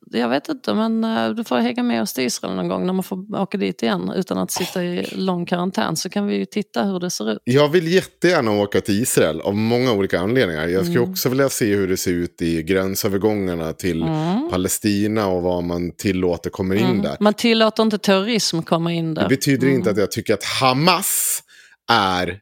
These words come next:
Speaker 2: mm, supernice. Jag tycker inte överhuvudtaget
Speaker 1: Inte
Speaker 2: att de är
Speaker 1: supernice, tycker du inte?
Speaker 2: supernice. Nej, jag tycker
Speaker 1: Nej.
Speaker 2: att det är en pest och
Speaker 1: Det är som att
Speaker 2: kolera
Speaker 1: säga
Speaker 2: och
Speaker 1: att, eh,
Speaker 2: saker
Speaker 1: Hitler
Speaker 2: som
Speaker 1: inte är
Speaker 2: ska
Speaker 1: supernice.
Speaker 2: utraderas ur Palestina. Det, jag har inget problem med att säga det.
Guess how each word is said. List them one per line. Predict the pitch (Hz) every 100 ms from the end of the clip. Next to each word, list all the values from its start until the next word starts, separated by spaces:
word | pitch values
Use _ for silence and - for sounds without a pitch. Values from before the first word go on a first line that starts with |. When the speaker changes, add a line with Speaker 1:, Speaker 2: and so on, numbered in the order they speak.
| _ _ -
Speaker 2:
mm, | 107 117 120
supernice. | - - 127 - 147 147 71 69 - - - -
Jag | 101
tycker | 113 135
inte | 135 117
överhuvudtaget | 110 101 104 117 135 269
Speaker 1:
Inte | 269
Speaker 2:
att | 208
de | 220
är |
Speaker 1:
supernice, | - 233 170 185
tycker | 208
du | 262
inte? | 285
Speaker 2:
supernice. | 87 92 - - - - -
Nej, | 156
jag | - 151
tycker | 180
Speaker 1:
Nej. | 196
Speaker 2:
att |
det | 208
är | 113
en | 107 - -
pest | 156 - -
och |
Speaker 1:
Det | 190
är |
som | 208 220
att | 208
Speaker 2:
kolera | 180
Speaker 1:
säga | 196 180
Speaker 2:
och | 185
Speaker 1:
att, | - 180
eh, | 175 175
Speaker 2:
saker | 160 202
Speaker 1:
Hitler | 185
Speaker 2:
som | 143 196
Speaker 1:
inte | 214 175
är |
Speaker 2:
ska | - 135
Speaker 1:
supernice. | 139 165 170 180 139
Speaker 2:
utraderas | 131 160 151 139 175 101 82 80 - - - - -
ur | 123 107 98
Palestina. | - 101 98 - 110 110 160 143 - _ _ -
Det, | 110 156 98
jag | 120
har | 160
inget | 175 160
problem | 151 151 202 127
med | 95
att | 90
säga | - 123 131 202 110
det. | -